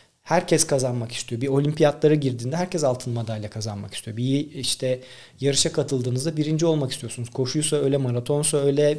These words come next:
yüzmeyse öyle. Günün sonunda hedef nedir? Hep aynı, kazanmaktır. Peki hedef kazanmaksa oraya giren şey nedir? İşte sistemler ve süreç.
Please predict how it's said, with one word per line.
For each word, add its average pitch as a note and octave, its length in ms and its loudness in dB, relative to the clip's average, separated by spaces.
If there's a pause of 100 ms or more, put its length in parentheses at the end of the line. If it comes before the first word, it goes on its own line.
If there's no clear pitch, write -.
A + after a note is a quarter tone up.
yüzmeyse C#3 520 0
öyle. D3 360 2 (340)
Günün G#3+ 180 6
sonunda G3 340 4
hedef G3+ 360 4
nedir? F#3 300 2
Hep G3 200 -2
aynı, E3+ 240 0
kazanmaktır. D3+ 760 -2
Peki F3 320 2 (840)
hedef F3 380 0
kazanmaksa D3+ 920 2 (400)
oraya D#3 260 6
giren E3+ 340 2
şey F#3 240 2
nedir? D#3+ 400 0
İşte - 200 -2
sistemler D3+ 680 2
ve C#3 60 0
süreç. - 420 -2